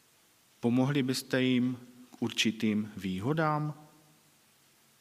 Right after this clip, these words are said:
V dané situaci s Ježíšem, tak jako matka Zebedeova? A co třeba jindy?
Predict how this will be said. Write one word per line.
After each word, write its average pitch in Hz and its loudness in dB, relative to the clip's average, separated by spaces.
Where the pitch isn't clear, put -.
V 107 -8
dané 143 4
situaci 156 0
s 110 -6
Ježíšem, 143 2
tak 135 0
jako 139 -2
matka 117 -2
Zebedeova? 147 -2
A 117 0
co - -4
třeba 151 0
jindy? 113 2